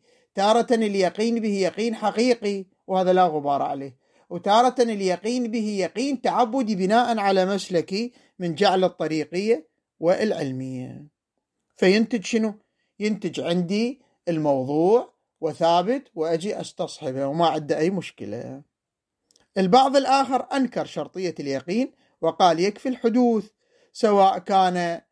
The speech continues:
عندنا يقين أو ما عندنا يقين، عندنا أمارة أو ما عندنا أمارة، يكفي الحدوث". فالاستصحاب مترتب على من؟ على الحدوث. إذن الركن الأول قول المشهور اليقين به، اليقين الوجداني،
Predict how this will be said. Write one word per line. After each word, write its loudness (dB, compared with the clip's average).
عندنا -2
يقين 2
أو 2
ما 2
عندنا 2
يقين، 2
عندنا 2
أمارة 4
أو 2
ما 2
عندنا 0
أمارة، -2
يكفي 0
الحدوث". 2
فالاستصحاب 2
مترتب -2
على -2
من؟ -4
على 2
الحدوث. -4
إذن 4
الركن -2
الأول 2
قول 4
المشهور -2
اليقين 2
به، 0
اليقين -2
الوجداني، 0